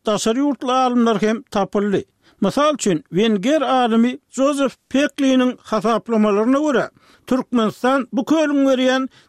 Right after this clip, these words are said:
tebigy mümkinçilikler esasynda ýigirmi müň tonnadan gowrak balyk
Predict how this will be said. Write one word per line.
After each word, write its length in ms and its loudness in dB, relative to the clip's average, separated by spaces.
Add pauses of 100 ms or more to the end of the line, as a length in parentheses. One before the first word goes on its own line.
tebigy 320 2
mümkinçilikler 960 0
esasynda 800 -2 (220)
ýigirmi 480 2
müň 160 -2 (120)
tonnadan 540 0
gowrak 380 2 (160)
balyk 360 0